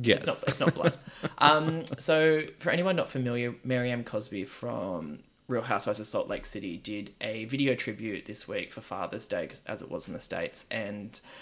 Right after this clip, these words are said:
Speaker 2: it was just a slideshow of photos of her that she dedicated to Robert Senior.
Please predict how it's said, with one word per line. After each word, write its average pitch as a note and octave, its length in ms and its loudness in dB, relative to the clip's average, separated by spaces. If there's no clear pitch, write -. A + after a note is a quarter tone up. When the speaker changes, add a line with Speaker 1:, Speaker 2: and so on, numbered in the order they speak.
Speaker 2:
it - 180 0
was D#3 160 0
just - 500 -4
a C3 340 4
slideshow C3 1000 2
of A2 280 0
photos A#2 500 0
of - 160 -10
her - 320 -4
that A#2 180 -2
she B2 120 -2
dedicated G2 680 -4
to G#2 640 -8
Robert B2+ 280 -4
Senior. D#3+ 340 -8